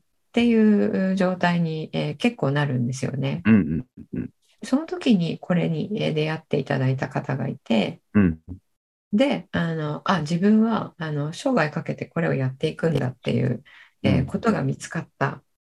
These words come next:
Speaker 2: うんうんうん。
Speaker 1: それをうちはミッションと呼んでるんですけど、
Speaker 2: うん。
Speaker 1: そしたら、その方が今まで目指していたのは、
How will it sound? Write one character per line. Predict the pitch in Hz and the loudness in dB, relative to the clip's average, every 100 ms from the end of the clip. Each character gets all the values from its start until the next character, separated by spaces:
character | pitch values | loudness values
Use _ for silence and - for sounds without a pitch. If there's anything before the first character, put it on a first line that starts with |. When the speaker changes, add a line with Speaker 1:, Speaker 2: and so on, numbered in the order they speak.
| - - | -10 2
Speaker 2:
う | 110 | 4
ん | |
う | |
ん | 101 82 | 4 2
う | |
ん。 | - - 113 | -6 -12 -14
Speaker 1:
そ | 160 | -10
れ | 151 | -6
を | 143 147 | -6 -6
う | 135 | -6
ち | 147 | -2
は | 151 | 0
ミ | 151 151 | -2 -4
ッ | |
シ | - | -2
ョ | 131 | -2
ン | |
と | 131 | 0
呼 | 139 | -2
ん | 135 | 0
で | 131 | 2
る | |
ん | 131 | 0
で | 135 | -2
す | - | -6
け | 147 | -2
ど、 | 147 131 - _ - | 0 -2 -6 _ -2
Speaker 2:
う | 98 | 2
ん。 | 90 - - _ _ _ - | 2 0 -18 _ _ _ -4
Speaker 1:
そ | 233 | -4
し | - | 0
た | 254 | 2
ら、 | 185 139 - | 2 0 -6
そ | - 214 | -2 0
の | 240 | 0
方 | 269 254 190 | -2 -2 0
が | |
今 | 147 165 | 0 2
ま | 202 190 | 2 2
で | 139 | 0
目 | 131 | -2
指 | 139 170 | -2 -4
し | - | -6
て | 147 | -6
い | |
た | 139 131 | -4 -4
の | - | -2
は、 | 170 151 - | -2 -2 -4